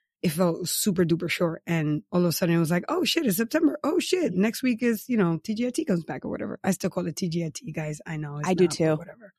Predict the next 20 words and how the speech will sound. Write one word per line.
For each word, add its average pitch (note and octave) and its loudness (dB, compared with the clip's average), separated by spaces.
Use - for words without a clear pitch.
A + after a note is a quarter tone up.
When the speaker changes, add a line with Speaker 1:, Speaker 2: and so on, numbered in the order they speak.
Speaker 1:
Yeah. - -12
Speaker 2:
It'll E3 4
always D3 4
be C#3+ -4
T D3 -6
G D3 -6
I C#3 -6
T. C#3+ -6
Speaker 1:
Forever - -10
and - -12
always. - -14
Speaker 2:
Ever. A#3 6
Speaker 1:
Um, A3 4
<laughs> - 2
so C#4 6
how C4+ 4
was G#4 2
your A4 12
weekend, G4+ 8
Nicole? G3 4